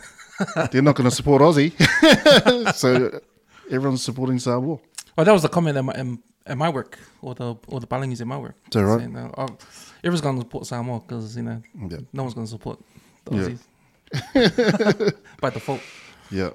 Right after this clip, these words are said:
Speaker 1: By default. But, um, yeah, I saw all, all, you know, um, you know, Ortex?
Speaker 2: Yeah.
Speaker 1: They got their office and that overlooks the motorway. They've put their f-,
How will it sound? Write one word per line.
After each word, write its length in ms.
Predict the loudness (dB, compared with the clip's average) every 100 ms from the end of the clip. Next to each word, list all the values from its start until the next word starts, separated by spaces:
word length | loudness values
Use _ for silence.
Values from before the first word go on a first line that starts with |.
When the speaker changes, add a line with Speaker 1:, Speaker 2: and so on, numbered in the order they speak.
| _
Speaker 1:
By 100 | -10
default. 420 | -10 -10 -14 -14 -16
But, 160 | -14
um, 200 | -14 -16 -20 _ _ -20 -20 _ -2
yeah, 120 | 0
I 20 |
saw 160 | 4 4
all, 220 | 4 2
all, 420 | -2 -4 -4 -12 _ _ _ -4
you 80 | 0
know, 220 | 0 0
um, 300 | -4 -6 -10 _ _ _ _
you 60 | -2
know, 320 | 2 2 -2 _ -10 -4
Ortex? 460 | -4 -6 -14 -20 _ _ _ _ _ _ -6
Speaker 2:
Yeah. 140 | -2 -2 -4
Speaker 1:
They 80 |
got 140 | -8 -6
their 100 | -6
office 340 | -6 -10 -8
and 180 | -8 -8 -14 -20 -16
that 120 | -10 -6
overlooks 300 | -6 -6 -6
the 60 |
motorway. 360 | -6 -4 -4 -6
They've 180 | -10 -12
put 160 | -12
their 100 | -12
f-, 180 | -12